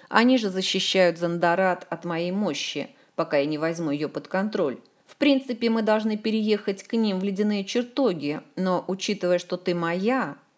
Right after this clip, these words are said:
он не удержался и улыбнулся невероятно счастливой улыбкой.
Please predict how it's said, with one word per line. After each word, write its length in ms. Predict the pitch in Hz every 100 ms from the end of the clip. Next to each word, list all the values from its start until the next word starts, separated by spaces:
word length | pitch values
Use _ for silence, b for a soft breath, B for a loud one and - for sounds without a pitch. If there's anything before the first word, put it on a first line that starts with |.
| _ _
он 200 | 170 160
не 80 | 165
удержался 800 | 165 185 196 233 226 214 - 147 B B
и 220 | B 208 -
улыбнулся 640 | 220 214 208 220 208 185
невероятно 760 | 196 202 202 202 202 190 196
счастливой 640 | 190 - 202 - 190 185 190
улыбкой. 640 | - 208 202 - - -